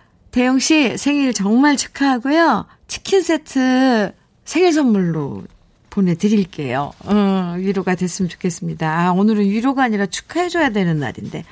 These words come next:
그리고 오늘 생일 맞으신 모든 분들 축하해요. 아, 노래 또 같이 듣죠? 음흠, 네킹콜의 키사스, 키사스, 키사스.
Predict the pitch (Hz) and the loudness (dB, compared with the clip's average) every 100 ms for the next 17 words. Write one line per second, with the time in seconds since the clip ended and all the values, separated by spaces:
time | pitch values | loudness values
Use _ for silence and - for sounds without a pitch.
0 | - - - 202 202 220 240 233 294 285 | -20 -12 -2 2 4 4 2 2 0 2
1 | 220 175 170 - 170 165 170 160 - - | 2 2 -2 0 0 0 -2 -2 -6 -12
2 | - - - - 175 143 156 233 349 - | -12 -12 -14 -6 -4 -2 2 2 2 -4
3 | _ - - - - - - - - - | _ -20 -18 -16 -16 -16 -18 -20 -20 -20
4 | - _ _ 247 240 233 220 240 254 254 | -20 _ _ 2 4 4 4 2 0 4
5 | 247 247 247 226 - 240 220 - - 285 | 4 4 2 -2 -2 -2 -2 -2 2 4
6 | 240 175 190 247 339 349 285 220 185 170 | 4 2 -4 -2 0 2 4 4 4 2
7 | 160 160 156 180 190 359 330 285 208 190 | 2 2 2 0 2 0 2 2 2 2
8 | 196 190 175 247 262 - 254 - - 214 | 2 2 0 0 0 0 0 0 -2 -2
9 | 202 185 - 180 165 175 - - - | 0 -2 -2 -6 -2 -4 -4 -10 -12